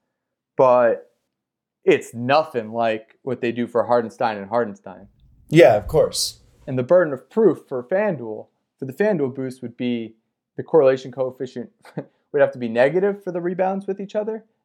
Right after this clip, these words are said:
Speaker 1: and double. So FanDuel Boost was very clearly a play.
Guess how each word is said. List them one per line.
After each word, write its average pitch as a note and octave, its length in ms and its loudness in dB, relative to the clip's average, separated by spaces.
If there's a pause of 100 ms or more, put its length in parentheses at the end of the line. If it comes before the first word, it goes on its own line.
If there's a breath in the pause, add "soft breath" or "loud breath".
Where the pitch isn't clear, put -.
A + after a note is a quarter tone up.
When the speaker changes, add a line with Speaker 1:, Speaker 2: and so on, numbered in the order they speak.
Speaker 1:
and C3 160 -4
double. A#2+ 360 0 (1200)
So C#3+ 400 4
FanDuel G3 260 2
Boost E3 280 -4
was C#3+ 100 -10
very G3 300 2
clearly D3+ 340 -4
a B2 60 -4
play. G#3 400 0